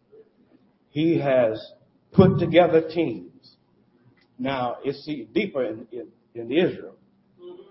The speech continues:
because, uh, he sanctioned a hundred and forty-four thousand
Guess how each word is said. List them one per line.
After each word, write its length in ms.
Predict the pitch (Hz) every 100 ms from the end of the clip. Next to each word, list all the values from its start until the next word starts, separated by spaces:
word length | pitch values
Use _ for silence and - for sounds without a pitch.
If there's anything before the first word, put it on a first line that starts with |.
| - -
because, 540 | - 143 123 117 123
uh, 280 | 117 98 - _ _ _ _ _ -
he 140 | 165
sanctioned 520 | - 185 151 - 139
a 80 | 123
hundred 300 | 147 160 147
and 180 | 135 135
forty-four 600 | 160 156 139 160 143 147
thousand 640 | 175 185 135 101 - -